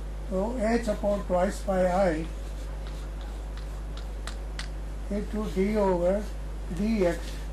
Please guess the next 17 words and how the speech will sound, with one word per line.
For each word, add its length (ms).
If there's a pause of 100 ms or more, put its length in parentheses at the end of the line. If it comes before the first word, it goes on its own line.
(360)
છે. 160 (760)
આ 420
I 60
એટલે 580 (960)
રૂટ 340
માઇનસ 640
વન, 240 (840)
એનું 240
કોઈ 160
મૂલ્ય 340
નથી, 300
એટલે 260
આપણને 440
આ, 340
એ, 20 (880)
કાલ્પનિક, 640 (680)
એ, 220